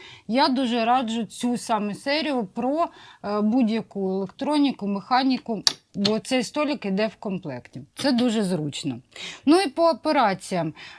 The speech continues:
Е, в цій машині вже йде петля в автоматичному режимі. Є всі абсолютно робочі строчки, включаючи,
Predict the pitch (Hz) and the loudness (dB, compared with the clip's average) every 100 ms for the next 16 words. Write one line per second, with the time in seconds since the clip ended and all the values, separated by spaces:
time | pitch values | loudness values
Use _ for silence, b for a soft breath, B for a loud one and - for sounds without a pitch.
0 | B 214 233 226 - 330 311 277 - 269 | B 4 4 4 0 4 6 6 6 4
1 | 240 220 208 214 220 202 208 202 233 226 | 4 4 2 0 0 0 -2 -4 -6 -2
2 | 247 208 196 - 233 226 - 208 - 196 | 0 0 -2 -6 -2 -2 -2 -2 -2 0
3 | 180 180 180 175 170 175 214 330 330 _ | 2 2 2 2 0 2 4 4 2 _
4 | _ _ _ _ _ _ - 202 269 302 | _ _ _ _ _ _ -6 2 4 4
5 | - 302 302 - 254 247 262 233 226 220 | 2 2 2 2 2 4 4 4 2 4
6 | 220 226 240 - 320 359 392 - 320 - | 2 2 -2 -4 0 2 2 0 -2 0
7 | 254 226 262 247 220 180 208 | 0 2 2 4 2 0 -4